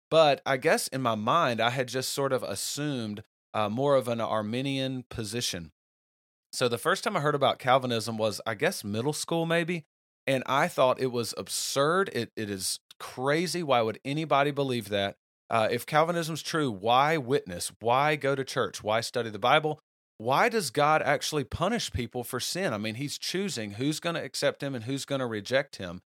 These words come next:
So why does he even punish people for sin? Um, so I thought Calvinism was some sort of obscure belief that hardly anybody believed, just kind of a rare group of strange people. Um, some verses to,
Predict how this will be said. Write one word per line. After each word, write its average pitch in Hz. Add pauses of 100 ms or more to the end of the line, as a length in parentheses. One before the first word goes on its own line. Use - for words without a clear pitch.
(220)
So 139
why 135
does 175
he 151
even 135
punish 151
people 123
for 104
sin? 101 (340)
Um, 113
so 139
I 143
thought 190
Calvinism 151
was 113
some 139
sort 127
of 110
obscure 135
belief 127
that 110
hardly 120
anybody 147
believed, 104 (300)
just -
kind 131
of 117
a 107
rare 113
group 127
of 107 (100)
strange 117
people. 82 (460)
Um, 113
some 127
verses 104 (360)
to, 135